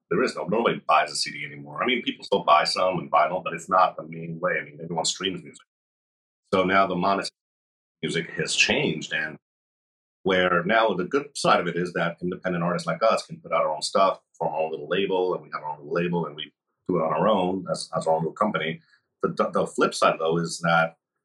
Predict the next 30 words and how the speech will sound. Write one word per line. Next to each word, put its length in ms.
you 80
know, 200
how 80
do 80
you 60
monetize 380
it? 160
Unless 320
you're, 320
uh, 340
you 80
know, 180
hundreds 240
of 80
millions, 480
you 60
know, 160
uh, 180
millions 440
of, 280
of 80
streams, 720
it's 160
very 440
minimal 420
money 240
that 140
you 100
get 200
back. 280